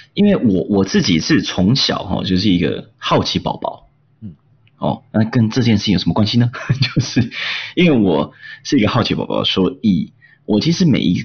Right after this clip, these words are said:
Speaker 1: 次接收到一个资讯的时候，我都不会觉得它是真的，然后我都会很好奇它有没有别的面向，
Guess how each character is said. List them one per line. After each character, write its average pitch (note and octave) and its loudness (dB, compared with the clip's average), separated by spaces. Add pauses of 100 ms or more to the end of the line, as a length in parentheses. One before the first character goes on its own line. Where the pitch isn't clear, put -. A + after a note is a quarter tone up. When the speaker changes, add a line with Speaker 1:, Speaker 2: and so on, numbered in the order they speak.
Speaker 1:
次 - 0 (640)
接 D3 0
收 C#3+ 0
到 B2 2
一 F2+ 2
个 F2 -2
资 G#2+ 0
讯 G2+ 0
的 A#1+ -4
时 - -4
候， - -4 (680)
我 F#2+ 0
都 D#3+ 0
不 G2 -2
会 A#2+ 2
觉 - -2
得 - -4
它 - -2
是 - -6
真 - -4
的， - -10 (640)
然 F2 0
后 G2 -4 (100)
我 G2 0
都 C#3+ 0
会 D3+ 2
很 F#2 0
好 - -2
奇 - -6 (120)
它 - 0
有 F#2+ 2
没 F#2+ 2
有 G2 0 (560)
别 F2+ 0
的 A2 0
面 G#2 2
向， - -4